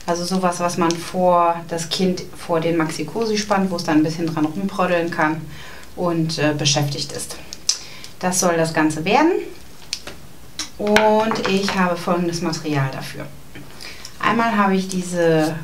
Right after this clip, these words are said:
Gummikordel, da wird das Ganze dran aufgehängt. Dann habe ich, äh, ein oder drei verschiedene Stoffe, rosafarben,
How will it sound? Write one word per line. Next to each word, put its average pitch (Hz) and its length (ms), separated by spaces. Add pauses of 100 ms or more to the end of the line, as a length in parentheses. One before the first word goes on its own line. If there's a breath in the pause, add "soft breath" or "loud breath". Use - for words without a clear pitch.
(140)
Gummikordel, 214 680 (1400 loud breath)
da 165 140
wird 170 120
das 165 160
Ganze 160 300
dran 156 260
aufgehängt. 185 720 (1160 loud breath)
Dann 226 280
habe 214 280
ich, 190 580
äh, 185 80 (560)
ein 170 680 (1120 loud breath)
oder 139 220
drei 147 300
verschiedene 175 540
Stoffe, 269 600
rosafarben, 202 960